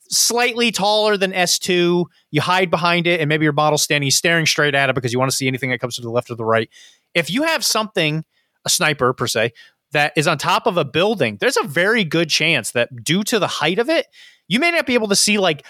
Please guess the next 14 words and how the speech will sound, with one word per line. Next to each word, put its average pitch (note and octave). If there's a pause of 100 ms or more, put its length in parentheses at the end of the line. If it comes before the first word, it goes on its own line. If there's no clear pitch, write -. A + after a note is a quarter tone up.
the C#3
model, D3+ (220)
but E3
you G3+
can A3
definitely F#3+
see, F3+
like, C#3
the D3
back C#3+
half C#3+ (300)
of C#3+
that C#3 (320)
cylinder, D3